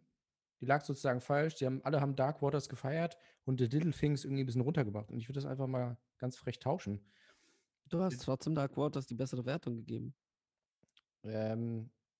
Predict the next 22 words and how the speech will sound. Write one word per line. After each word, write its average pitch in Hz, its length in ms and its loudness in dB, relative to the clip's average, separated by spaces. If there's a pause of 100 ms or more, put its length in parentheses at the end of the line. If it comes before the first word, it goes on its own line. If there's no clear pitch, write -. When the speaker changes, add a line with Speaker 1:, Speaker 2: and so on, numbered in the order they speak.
(280)
Speaker 1:
ja, 110 160 -2
ich 120 100 -2
weiß 151 140 2
aber 131 140 0
nicht, 156 140 0
warum. 139 380 0 (1080)
Das, - 220 -6
das 113 220 -4
erklärt 113 400 -2
sich 127 140 -6
mir. 135 240 -2
Nein, 113 220 -2
The 139 60 0
Little 147 220 2
Things 156 200 2
hatte 135 180 0
auch 139 140 0
schon 135 180 -2
echt 131 220 -10
ziemliche 139 260 -2
Schwächen, 135 400 -2
so. 110 260 -6